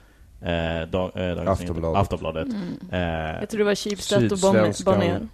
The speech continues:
Speaker 1: Ja.
Speaker 3: Alltså de två.
Speaker 2: Mm.
Speaker 1: Så det är en ganska stor händelse att alla de blir hackade samtidigt.
Speaker 2: Mm.
Speaker 3: Mm.
Speaker 1: Och då är det klart att det kommer finnas komiker eller Twitterkomiker eller vanliga människor som skriver,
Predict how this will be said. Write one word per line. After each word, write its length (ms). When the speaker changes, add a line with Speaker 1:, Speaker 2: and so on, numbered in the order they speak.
Speaker 1:
Ja. 340
Speaker 3:
Alltså 180
de 220
två. 240
Speaker 2:
Mm. 220
Speaker 1:
Så 120
det 40
är 40
en 60
ganska 200
stor 240
händelse 280
att 100
alla 200
de 280
blir 360
hackade 540
samtidigt. 460
Speaker 2:
Mm. 160
Speaker 3:
Mm. 420
Speaker 1:
Och 80
då 60
är 40
det 60
klart 260
att 120
det 80
kommer 460
finnas 340
komiker 520
eller 500
Twitterkomiker 680
eller 180
vanliga 260
människor 320
som 340
skriver, 520